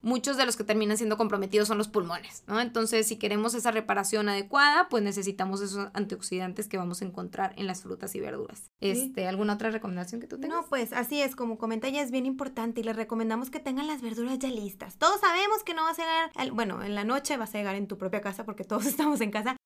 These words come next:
Speaker 2: "Ah, me voy a poner a limpiar la verdurita, cocerla, cortarla". Obviamente da flojera, entonces les recomendamos que se tomen un día para hacer N cantidad de verduras, que las tengan ya listas para que nada más lleguen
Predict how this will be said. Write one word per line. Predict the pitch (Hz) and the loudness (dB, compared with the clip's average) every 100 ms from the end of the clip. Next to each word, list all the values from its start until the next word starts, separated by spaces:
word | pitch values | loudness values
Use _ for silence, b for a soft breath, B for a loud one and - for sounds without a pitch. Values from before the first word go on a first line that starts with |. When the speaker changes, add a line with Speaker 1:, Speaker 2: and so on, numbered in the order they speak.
| - | 0
Speaker 2:
"Ah, | 247 | 2
me | 220 | 2
voy | 214 | -2
a | 233 | -4
poner | 254 240 247 262 277 277 | -4 -2 -2 -2 -2 -4
a | |
limpiar | 254 240 254 262 | -4 -4 -2 0
la | 277 269 | 0 -2
verdurita, | 262 247 247 269 277 277 | -2 -2 0 -2 -2 -6
cocerla, | 269 240 247 247 294 285 277 | -6 -6 -4 0 0 0 -2
cortarla". | 277 254 247 254 294 311 311 302 277 | -4 -6 -4 -2 0 0 -2 -4 -4
Obviamente | - 320 339 339 349 | -4 -2 -4 -4 -2
da | 339 | -2
flojera, | 285 349 339 359 330 | -2 -2 0 2 2
entonces | 269 277 | 0 0
les | 311 | -2
recomendamos | 330 294 277 269 277 247 254 - - | -2 -2 0 2 2 0 -4 -6 -6
que | |
se | 320 | -4
tomen | 320 294 320 | 0 0 2
un | 392 359 | 2 2
día | 392 605 508 - b - | 4 2 0 -6 b -4
para | 262 | -2
hacer | 262 294 - | 0 -2 -2
N | 302 339 403 | 0 -2 0
cantidad | 403 370 302 285 | -2 -2 -2 -2
de | |
verduras, | 285 277 262 240 240 | -2 -2 -2 -2 -4
que | 240 | -4
las | 233 226 | -4 -4
tengan | 302 349 403 | -4 -2 0
ya | 381 | 0
listas | 277 262 277 | 0 -2 -6
para | - 262 | -6 -6
que | 262 | -4
nada | 247 240 | -2 -2
más | 262 254 | -2 -2
lleguen | 339 349 381 | -4 -2 -2